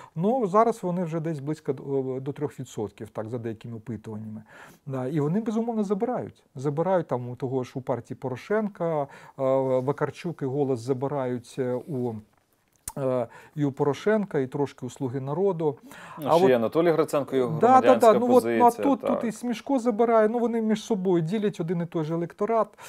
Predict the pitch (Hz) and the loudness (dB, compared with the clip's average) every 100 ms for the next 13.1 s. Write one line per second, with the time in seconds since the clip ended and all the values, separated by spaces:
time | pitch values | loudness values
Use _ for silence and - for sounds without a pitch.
0 | - - 156 170 185 202 202 233 196 208 | -18 -6 0 2 4 2 0 -2 4 4
1 | 208 202 - 247 247 196 180 170 180 165 | 4 0 -2 0 2 2 0 -4 -4 -4
2 | 170 156 165 180 151 - 139 156 147 - | -6 -4 -4 -4 -6 -6 -6 -6 -8 -8
3 | 160 135 135 127 135 - 131 - 143 175 | -8 -8 -8 -10 -10 -10 -12 -6 -4 -2
4 | 208 202 - 170 151 147 143 156 - 147 | -4 -4 -4 -2 -2 -2 -6 -10 -6 -6
5 | 143 139 139 - 131 131 - 131 151 165 | -6 -8 -8 -8 -6 -6 -6 -6 -6 -6
6 | 131 120 127 127 120 120 117 - 170 165 | -8 -8 -10 -10 -10 -10 -10 -8 -8 -8
7 | 131 123 131 - 120 - 101 104 147 147 | -8 -8 -10 -10 -12 -12 -12 -8 -6 -6
8 | - - _ - 151 151 - 156 - 120 | -10 -20 _ -6 -2 -4 -4 -10 -8 -10
9 | 110 107 _ - 135 156 160 147 - 135 | -10 -12 _ -6 -2 0 0 -2 -2 -2
10 | 143 135 143 151 - 160 214 147 95 113 | 0 -2 -2 -4 -6 -2 -2 -2 -6 -8
11 | - _ _ _ _ _ _ - 143 - | -18 _ _ _ _ _ _ -4 -4 -4
12 | 135 - 175 123 151 - 127 117 92 - | -8 -4 -4 -4 -8 -6 -6 -6 -12 -16
13 | _ | _